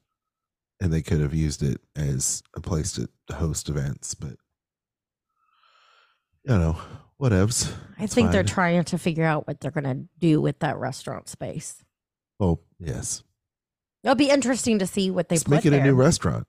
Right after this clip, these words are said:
Speaker 1: Just make it a new restaurant, people.
Speaker 2: Or
Speaker 1: Gi-,
Speaker 2: an
Speaker 1: give
Speaker 2: attraction.
Speaker 1: Oh.
Speaker 2: It
Speaker 1: Yeah.
Speaker 2: could be an Aladdin attraction there.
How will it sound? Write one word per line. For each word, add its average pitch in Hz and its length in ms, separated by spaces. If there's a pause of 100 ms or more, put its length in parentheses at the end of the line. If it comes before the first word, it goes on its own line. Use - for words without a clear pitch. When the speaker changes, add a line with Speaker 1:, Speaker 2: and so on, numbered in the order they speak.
Speaker 1:
Just 98 180
make 95 160
it 113 80
a 113 60
new 110 80
restaurant, 104 560
people. - 480 (560)
Speaker 2:
Or 180 160
Speaker 1:
Gi-, - 40
Speaker 2:
an 196 140
Speaker 1:
give 202 140
Speaker 2:
attraction. 185 720 (260)
Speaker 1:
Oh. 101 300 (1700)
Speaker 2:
It 202 120
Speaker 1:
Yeah. 156 100
Speaker 2:
could 202 240
be 214 720
an 180 120
Aladdin 170 500
attraction 202 560
there. 165 320